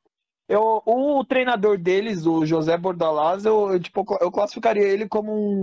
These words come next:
um Diego Simeone paraguaio, tá ligado? Ele tem um, um estilo de jogo muito parecido, um jogo totalmente defensivo, assim, mas que eu acho que num mata-mata pode dar trabalho pra uma Inter de Milão, então não acho que,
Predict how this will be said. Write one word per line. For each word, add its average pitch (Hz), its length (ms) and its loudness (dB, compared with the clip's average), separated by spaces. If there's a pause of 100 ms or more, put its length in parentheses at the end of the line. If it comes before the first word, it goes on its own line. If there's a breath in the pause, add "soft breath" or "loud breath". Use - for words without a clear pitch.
um 175 60 -2
Diego 185 280 -2
Simeone 196 400 0
paraguaio, 160 560 0
tá 127 120 -6
ligado? 135 360 0
Ele 165 220 -6
tem 196 240 -2
um, 208 260 -2 (560 soft breath)
um 180 160 -2
estilo 220 380 -2
de 196 140 -2
jogo 214 240 0
muito 214 320 -4
parecido, 208 560 -4
um 190 120 0
jogo 185 220 -2
totalmente 226 480 -4
defensivo, 196 680 -4
assim, 175 260 -4
mas 196 340 -4
que - 80 -8
eu 226 80 4
acho 220 160 0
que 226 80 -6
num 226 140 -2
mata-mata 208 680 -2 (160)
pode 202 300 0
dar 214 120 2
trabalho 175 480 0
pra 180 120 -4
uma 175 100 0
Inter 175 180 -2
de 170 120 -2
Milão, 165 280 0
então 208 180 0
não 220 120 2
acho 208 140 -2
que, 220 80 -2